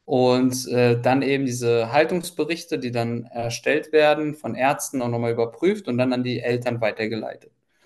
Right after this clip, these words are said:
Also, dass jedes Kind wirklich innerhalb von einer Minute täglich seine Haltung verbessern kann,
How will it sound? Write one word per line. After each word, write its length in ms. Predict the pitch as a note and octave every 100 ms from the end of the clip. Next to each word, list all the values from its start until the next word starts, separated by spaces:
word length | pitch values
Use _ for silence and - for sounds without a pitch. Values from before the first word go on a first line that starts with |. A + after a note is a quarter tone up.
| _ _ _ _ _
Also, 840 | B2+ A#2+ B2 A#2+ A#2+ A#2+ A2+ - _
dass 220 | A#2 A#2+ C3
jedes 340 | C#3 D3+ D3
Kind 320 | - C3 C3
wirklich 560 | B2 B2 B2+ B2+ - -
innerhalb 340 | A#2+ A#2+ A#2+
von 140 | C#3 A#2
einer 240 | B2 B2+
Minute 420 | B2 A#2+ B2+ B2
täglich 420 | - A#2+ B2 B2 -
seine 220 | A2 A2+
Haltung 320 | A#2 A#2 A#2
verbessern 460 | A2+ A2+ C#3 D3 C#3
kann, 320 | C#3 C3+